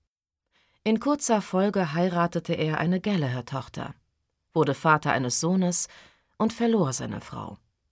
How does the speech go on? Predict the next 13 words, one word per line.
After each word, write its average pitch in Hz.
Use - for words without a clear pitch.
Vermutlich 175
durch 175
Selbstmord. -
Danach 214
kehrte 190
er 170
Irland 190
ebenso 202
den 151
Rücken 156
wie 143
seinem 139
Sohn, 156